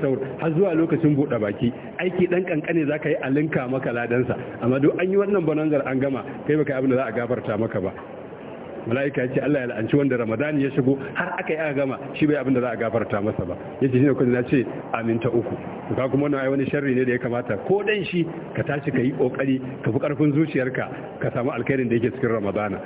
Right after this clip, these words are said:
Allah ya datar da mu, Allah ya biya mana bukatun mu na alkhairi. Muna jin ka faɗi da sauri. Eh.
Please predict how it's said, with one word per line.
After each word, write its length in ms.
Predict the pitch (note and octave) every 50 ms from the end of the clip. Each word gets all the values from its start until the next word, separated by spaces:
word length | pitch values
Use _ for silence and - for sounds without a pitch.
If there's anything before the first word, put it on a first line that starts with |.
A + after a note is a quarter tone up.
| - - - -
Allah 140 | B2+ C3+ B2
ya 180 | A2+ G#2+ A2+ -
datar 140 | - C3 A2+
da 120 | A2 A2+ G#2+
mu, 140 | B2 C3+ C3+ - - - - -
Allah 160 | B2+ C3 A#2+
ya 40 | A2+
biya 140 | A2+ B2 B2
mana 160 | C3 B2+ B2
bukatun 340 | G#2+ A#2 A2 G#2 G2 C3 B2
mu 60 | A#2
na 120 | A#2 A#2 A2
alkhairi. 340 | G#2 - - A2+ G#2+ G#2 - - - - - - - - - - - - - - - - - - - - - - - - - - - - - - - - - - - - - -
Muna 180 | C#3+ D3 C3 B2
jin 120 | C3 C3+ B2+
ka 80 | C3
faɗi 180 | - C#3+ D3+ E3
da 100 | D#3 C3+ C3+
sauri. 240 | B2+ A#2+ A#2+ A#2 - - - - F#2+ - - - - D#3 - F3+ F3+ F#3+ G#3+ G#3+ G#3 - - - - - B3 A#3+ A3 G#3 G#3 G#3 G#3+ G3+ G3 - - - - G3 F#3+ F#3 F#3 F#3+ F#3 - E3 D#3+ D#3 D3+ D3+ D#3+ D#3 D#3 D3+ C3 - - - -
Eh. 300 | C3 C#3 C3+ C3+ C3